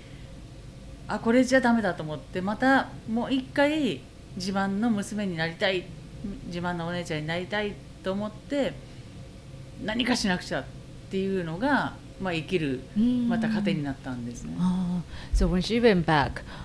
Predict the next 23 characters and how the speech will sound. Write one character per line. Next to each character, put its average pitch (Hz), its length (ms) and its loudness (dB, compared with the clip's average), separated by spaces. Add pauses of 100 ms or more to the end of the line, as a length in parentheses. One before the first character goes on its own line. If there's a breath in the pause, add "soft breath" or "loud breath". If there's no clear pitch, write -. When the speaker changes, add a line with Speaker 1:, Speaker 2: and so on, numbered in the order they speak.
(180 loud breath)
Speaker 2:
uh, 151 200 4
mother 190 320 8
told 180 440 4
her 160 140 6
that, 151 200 4 (320 loud breath)
oh, 208 260 8 (160)
she - 500 2
did 175 220 8 (300)
so 208 400 10
much 170 480 10 (320)
the, 151 300 8 (460)
and 170 220 8
physical 170 640 10 (140)
pain 185 460 12
and 147 200 4
all 170 200 8
that. 151 240 6 (520 loud breath)
So 160 320 10
she, - 200 4
uh, 139 360 4
after 160 300 8
she 165 160 8
retired, 160 640 10